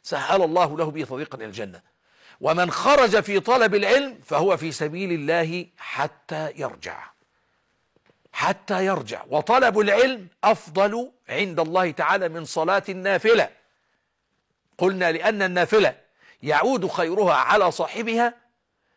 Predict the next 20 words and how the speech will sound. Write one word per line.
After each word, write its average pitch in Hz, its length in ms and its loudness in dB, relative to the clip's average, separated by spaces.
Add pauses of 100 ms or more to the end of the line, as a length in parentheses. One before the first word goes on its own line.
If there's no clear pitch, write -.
(220)
أما 175 540 -2
العلم 247 540 0 (240)
فإنه 156 560 -4
يعود 165 360 -2
عليه 175 480 2 (380)
ويعود 139 440 -2
على 131 280 0
غيره 135 500 -6 (420)
في 113 140 -10
نفس 113 240 -8
الوقت. - 480 -16 (1400)
إذا 220 220 2
نحن 233 240 -2
نظرنا 214 720 2 (200)
إلى 156 160 2
هذا 165 280 2
العلم 143 480 -4 (1080)
نجد 196 520 0 (1200)
أنه 208 420 2
ليس 233 360 2